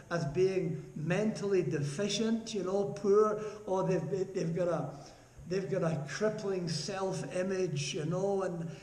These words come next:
and, and they would declare such to be dysfunctional. I mean, it, it just isn't, isn't the,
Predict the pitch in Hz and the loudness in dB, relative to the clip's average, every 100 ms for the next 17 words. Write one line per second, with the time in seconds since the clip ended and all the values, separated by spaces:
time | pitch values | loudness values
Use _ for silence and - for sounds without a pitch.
0 | - - 202 208 202 208 202 202 - - | -18 -12 -8 -8 -8 -6 -6 -8 -12 -6
1 | 214 240 254 - - 254 - 240 269 262 | -2 0 -2 -6 -4 -6 -4 -2 4 4
2 | - 240 - - - - 247 254 226 - | 4 -4 -4 -8 -8 -2 -2 0 -2 -4
3 | - 277 - - 247 165 - - - - | -4 -2 -4 -4 -6 -6 -10 -14 -20 -20
4 | - - - - - - - 240 226 240 | -20 -20 -20 -20 -20 -20 -12 0 2 4
5 | 233 240 - 226 214 170 233 - - 233 | 2 0 2 2 2 2 0 0 0 2
6 | - 226 220 - - - - - 247 247 | 2 0 -2 -8 -18 -20 -20 2 6 6
7 | 240 233 - 202 220 208 | 4 0 -2 0 2 2